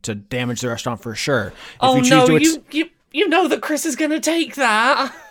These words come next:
Speaker 1: If you choose to attack normally, then, uh, there's just a chance that there'll be some cosmetic damage, mostly with botches. I'm not gonna punish you for attacking normally, but I think that's a fun risk-reward mechanic now that you say it, Neelith.
Speaker 2: Uh,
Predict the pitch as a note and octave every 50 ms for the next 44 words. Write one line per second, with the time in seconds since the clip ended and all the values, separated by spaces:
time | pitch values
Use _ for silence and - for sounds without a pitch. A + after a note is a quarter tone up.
0 | - - - - C#3+ F3 E3+ D#3+ - A3+ G#3 G#3 G3 - G3+ F#3+ - - F#3 F3
1 | D#3+ - D#3+ D#3+ E3+ F3+ F3+ F3 D#3 D3 C#3 C3 B2+ A#2+ A2+ A#2 A#2 - A2+ C3+
2 | C3+ B2+ B2 B2+ B2 B2 C3 B2+ A2+ A2 A2 G#2+ G#2 G2 A#2+ A#2+ C3 C3+ C3 A#2
3 | - C#3+ B2+ - B2+ A#2+ - - - C3+ C3+ D3 F3 G3+ - - - - D3+ C3+
4 | C3 A#2+ B2+ A#2+ B2+ A#2+ A#2+ C3 B2+ C3 C3 B2+ B2+ B2+ B2 A#2+ B2+ B2 B2+ B2
5 | - C3 B2+ B2+ C3 C3 B2+ B2 C3 B2+ A#2+ - C3 B2 A2+ G#2+ - - G#2+ G2+
6 | G2+ - - - F2+ E2+ E2+ G#2+ A#2+ A#2+ - G#2+ G#2 - B2+ B2 A2+ A2 - -
7 | G#2+ - - A2 G#2+ G#2 G2+ A2 A2 G#2+ - G#2+ G#2 G#2 G2+ F#2+ F#2+ E2 D2+ E2
8 | F#2 G#2 G#2+ B2+ B2 B2 - D3 D3+ D3 D3 - B2 - D3+ D3 C3+ C3 D3 D3
9 | - - C#3+ B2+ C3+ D#3+ F3+ E3 A#2+ A2 G#2+ - A#2+ A#2 A#2+ B2 - - B2+ B2
10 | B2+ C3+ B2 C#3+ - F3+ G#3 G3 C#3 E2+ G2+ G#2+ G#2+ B2 D3+ F#3+ A#3+ B3 B3 A#3